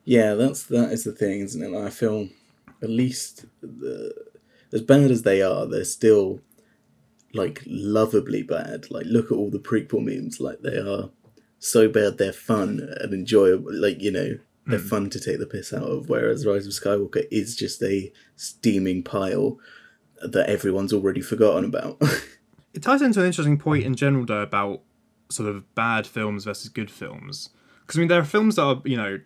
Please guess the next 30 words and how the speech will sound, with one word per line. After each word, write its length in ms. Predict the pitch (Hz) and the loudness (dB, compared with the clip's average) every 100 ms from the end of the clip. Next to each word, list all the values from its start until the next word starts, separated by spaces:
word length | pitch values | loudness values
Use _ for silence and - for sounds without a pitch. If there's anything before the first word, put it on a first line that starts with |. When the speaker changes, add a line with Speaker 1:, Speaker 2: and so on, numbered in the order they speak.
| _ _ | _ _
Speaker 2:
terribly 460 | - 160 156 127 120 | -2 2 4 4 2
made, 440 | 131 117 92 - - | 0 0 -4 -10 -10
but 160 | 113 | -8
still 500 | - - 127 113 104 - _ _ _ _ - | -4 0 0 0 -6 -12 _ _ _ _ 0
enjoy 360 | 135 123 139 | 0 4 4
you 120 | 139 113 | 4 4
enough 460 | 113 110 - _ _ _ _ | 0 -2 -10 _ _ _ _
as 160 | 135 110 | -4 -4
a 60 | |
film, 260 | 104 139 113 | -2 0 0
as 140 | 101 | -2
a 60 | 107 | -6
piece 240 | 123 113 | -6 -6
of 40 | 107 | -6
entertainment. 680 | 101 - 123 117 - - - _ _ _ - - | -8 -8 -6 -6 -8 -14 -20 _ _ _ -20 -8
Speaker 1:
Yeah. 300 | - 123 - - | 2 2 2 -4
Speaker 2:
So 340 | - 123 110 _ _ _ _ _ _ - | -2 0 -2 _ _ _ _ _ _ -8
how 280 | - 165 | 0 2
bad 440 | 156 143 143 131 - | 4 4 4 2 0
can 100 | 135 | 0
those 160 | 120 | 0
films 220 | - 123 113 | -2 -4 -2
really 180 | 117 | -2
be 160 | 113 120 | -2 -2
if 100 | 107 | -2
they're 100 | 110 | -4
entertaining? 760 | 113 101 - 127 107 73 - - _ | -6 -8 -6 -6 -6 -10 -14 -18 _
Speaker 1:
Well, 140 | - 135 | 4 4
that's, 320 | 139 143 - | 4 0 -8
that's 480 | 156 - 123 127 | -8 -4 -4 -4